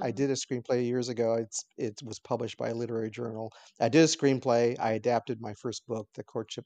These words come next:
Speaker 1: of Maria Rivera Peña, and I've submitted it to, um, a couple contests. So, um, uh, again,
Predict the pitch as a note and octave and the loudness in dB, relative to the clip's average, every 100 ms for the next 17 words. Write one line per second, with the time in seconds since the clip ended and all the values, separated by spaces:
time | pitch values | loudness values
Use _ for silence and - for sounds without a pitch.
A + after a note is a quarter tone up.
0 | A#2+ A2+ G#2+ A2+ A2 A2 A2 A2 G#2+ G#2 | -12 -10 -8 -6 -6 -6 -4 -4 -6 -6
1 | A2 A2 G#2+ A2 - - _ _ - G#2+ | -8 -8 -8 -10 -14 -20 _ _ -10 -8
2 | G#2 G2+ - A#2 A2 A2 G#2+ - A#2 A2 | -6 -8 -10 -8 -6 -6 -6 -10 -10 -8
3 | G#2+ G#2+ G#2+ A2 A2 _ - - A2 - | -8 -8 -10 -12 -18 _ -20 -8 -8 -6
4 | - - - - - - - - - C#3+ | -8 -10 -10 -10 -8 -8 -8 -8 -10 -10
5 | - C3 - - _ _ _ - A2+ G#2+ | -14 -16 -20 -20 _ _ _ -14 -12 -10
6 | A2 - A#2+ D#3 A#2 A#2 | -8 0 6 6 6 -6